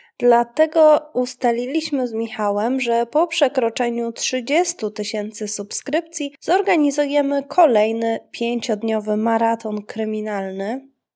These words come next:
Zaczęliśmy już nawet ustalać tematy, bo mamy wrażenie, że ten moment może nastąpić już w marcu, dlatego staramy się być gotowi na taką ewentualność.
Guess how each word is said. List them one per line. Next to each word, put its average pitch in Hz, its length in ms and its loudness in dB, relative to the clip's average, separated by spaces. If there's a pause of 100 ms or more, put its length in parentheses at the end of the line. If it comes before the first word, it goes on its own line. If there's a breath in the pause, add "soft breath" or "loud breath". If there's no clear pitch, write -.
Zaczęliśmy 240 680 0
już 220 220 -2
nawet 214 560 -2
ustalać 214 680 -2 (280)
tematy, 233 680 2
bo 214 240 -4
mamy 214 340 -4
wrażenie, 220 520 0
że 220 120 -4
ten 240 180 0
moment 233 400 -2
może 254 280 0
nastąpić 247 640 -4
już 226 180 -6
w 220 60 -12
marcu, 226 560 -2 (420 loud breath)
dlatego 240 520 2
staramy 247 480 2
się 233 180 0
być 220 260 -4
gotowi 220 720 0 (140)
na 240 120 -2
taką 220 340 -2
ewentualność. 208 1200 -4